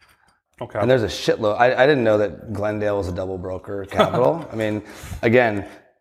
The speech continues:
Speaker 2: the carrier sales folks I work with were, were probably protecting me from that. But,
Speaker 1: Yeah.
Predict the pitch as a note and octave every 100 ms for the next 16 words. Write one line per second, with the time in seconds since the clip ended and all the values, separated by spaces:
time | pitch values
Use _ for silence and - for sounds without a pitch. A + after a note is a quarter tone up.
0 | _ - G#2+ A2+ G#2+ - C3 B2+ - A#2+
1 | A#2+ - A2 G2+ G#2 G2+ G2+ F#2+ G#2 G2+
2 | - G#2 G2 G2+ A#2 G#2+ B2 A#2+ A#2 B2
3 | C3 D3+ - - A#2 A#2 A2 A2 A#2 G2+